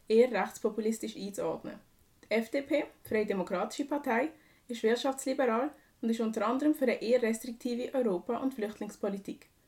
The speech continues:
Die C D U, also die Christlich-Demokratische Union, ist eher konservativ-christlich-sozial geprägt und ist wir-, und wirtschaftlich eher liberal. Die S P D, also Sozialdemokratische Partei Deutschland,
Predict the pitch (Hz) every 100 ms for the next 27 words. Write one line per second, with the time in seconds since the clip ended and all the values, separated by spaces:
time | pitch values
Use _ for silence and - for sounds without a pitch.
0 | _ _ _ - - 214 208 190 269 -
1 | - 208 226 196 - 202 - 190 196 185
2 | - 302 302 269 285 277 240 294 - _
3 | - - 247 220 240 247 214 220 226 226
4 | 226 262 277 226 220 - 233 247 233 202
5 | 175 185 - - - _ _ - - _
6 | - 226 220 208 226 - - 233 233 240
7 | 285 285 311 320 - 208 220 226 254 226
8 | - 226 - _ _ - 233 233 302 285
9 | 302 480 _ _ - 220 220 220 196 190
10 | 185 185 180 180 208 233 - 302 - 269
11 | 220 226 233 - 302 339